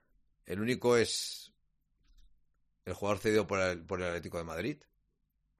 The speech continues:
que ha ido en alguna ocasión con el primer equipo, que debutó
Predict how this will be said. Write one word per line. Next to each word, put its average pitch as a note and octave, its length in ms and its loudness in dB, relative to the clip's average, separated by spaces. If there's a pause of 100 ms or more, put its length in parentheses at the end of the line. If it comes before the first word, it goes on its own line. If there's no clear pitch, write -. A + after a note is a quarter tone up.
(140)
que F#2 120 -4
ha F2+ 80 0
ido F#2 500 -2 (680)
en F2+ 140 -6
alguna F#2 260 -4
ocasión F2+ 720 -4
con F2+ 160 -8
el E2+ 80 -6
primer F#2 240 -4
equipo, D#3+ 360 -2
que A#2+ 120 -2
debutó F#2 680 -4